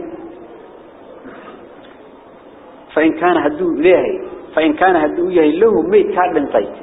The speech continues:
ikhwatun hadduu walaalihii aabbihi hooyadii joogaan, faliummihi sudusu bay yeelanaysaa.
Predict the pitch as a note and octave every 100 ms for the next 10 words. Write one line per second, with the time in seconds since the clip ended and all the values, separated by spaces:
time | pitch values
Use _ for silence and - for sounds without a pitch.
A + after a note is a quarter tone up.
0 | - - A3 F#3+ F3 D#3+ E3 F#3 E3+ F3+
1 | F#3 E3+ E3 E3+ G#3 F#3 F#3 G3+ F3 E3
2 | E3 G#3 D#3+ A2 - - - C#3+ D3+ D#3
3 | D3 D3+ - D#3+ D#3 D3+ D#3+ C#3 C3+ C3
4 | C3+ C#3+ A2 -